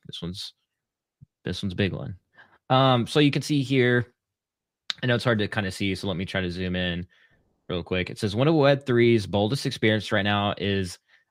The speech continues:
I M V U, which is the world's largest friendship discovery and social platform." But he goes on to say that they have seven million monthly players, monetizes mostly, mostly via secondary fees on the database. When it launches on Immutable this year, it will be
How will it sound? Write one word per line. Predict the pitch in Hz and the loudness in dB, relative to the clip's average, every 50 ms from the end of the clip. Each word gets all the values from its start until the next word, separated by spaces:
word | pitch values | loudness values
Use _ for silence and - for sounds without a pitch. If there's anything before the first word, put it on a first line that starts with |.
| _ _ - | _ _ 0
I | 104 107 110 | 2 4 4
M | 113 113 113 110 110 104 | 4 4 4 2 2 0
V | 87 101 | -2 -2
U, | 101 95 98 127 156 123 92 82 - | -2 0 2 2 2 2 2 -2 -4
which | - - 101 87 - | -6 -6 -6 -6 -4
is | 110 98 98 98 95 98 95 95 95 90 - - | -2 -2 0 0 0 0 -2 -2 -4 -8 -10 -8
the | - 98 104 | -6 -2 0
world's | 101 113 131 147 143 113 | 0 2 2 2 2 2
largest | 117 120 120 120 120 113 | 2 2 2 2 0 -2
friendship | - - 117 107 104 - 107 82 | -2 -2 -2 -2 0 -2 -4 -4
discovery | 78 90 - - 147 143 139 147 | -4 -6 -2 0 2 2 2 2
and | 143 120 | 0 0
social | - 104 98 87 90 | -2 -4 -6 -6 -6
platform." | - - 127 131 131 127 - - 131 123 123 120 117 117 117 - _ _ _ _ _ - _ _ _ _ - | -4 0 2 2 2 0 -2 -4 -4 -2 0 0 0 -2 -2 -4 _ _ _ _ _ -20 _ _ _ _ -2
But | 123 120 | 0 2
he | 131 143 | 2 4
goes | 151 139 127 | 2 2 2
on | 135 127 123 113 | 2 0 -2 -2
to | 113 | -4
say | 107 - 120 113 113 | -4 0 0 0 2
that | 95 104 85 | 0 -2 -4
they | - 98 | -4 -6
have | 101 - | -6 -6
seven | - - 143 143 156 156 143 | -2 0 0 0 0 0 0
million | 135 127 127 127 123 120 | 0 0 0 0 0 0
monthly | 110 107 107 - 110 95 | 0 -2 -2 -2 -4 -6
players, | 85 - - 123 131 110 80 78 87 - - _ - | -6 -6 -4 -2 -2 -2 -2 -4 -8 -12 -14 _ -8
monetizes | 98 98 101 104 110 - 117 110 110 104 98 90 | -4 -2 -2 -2 -2 -2 -2 -2 -2 -2 -4 -4
mostly, | 104 110 104 - - 92 87 - | -2 -2 -2 -2 -4 -8 -8 -4
mostly | - 117 113 123 123 - 104 98 | 0 0 0 0 0 -2 -4 -4
via | 95 98 95 95 | -2 -2 -2 -2
secondary | 90 - 110 101 104 101 95 87 87 | -2 -4 -4 -4 -4 -4 -4 -4 -6
fees | 90 - 127 123 127 110 | -4 0 0 0 0 0
on | 107 92 92 | -2 -4 -6
the | 85 82 | -8 -6
database. | 85 - 117 120 113 98 82 80 73 92 - - - _ - - - - - | -2 0 2 2 2 2 -2 -4 -6 -8 -8 -12 -16 _ -20 -20 -20 -12 -4
When | 120 120 | 0 0
it | 123 117 | 2 2
launches | 113 131 160 190 - 220 185 | 2 2 2 2 2 0 0
on | 214 214 202 | 0 2 2
Immutable | 165 135 127 127 127 123 120 123 123 | 4 4 4 4 4 2 2 0 0
this | 117 104 120 117 - | 0 -2 -2 -2 0
year, | 120 110 107 110 | 0 2 2 2
it | - - 104 | 0 0 -2
will | 104 107 | -2 -2
be | 98 104 107 98 - | -2 -2 -4 -6 -6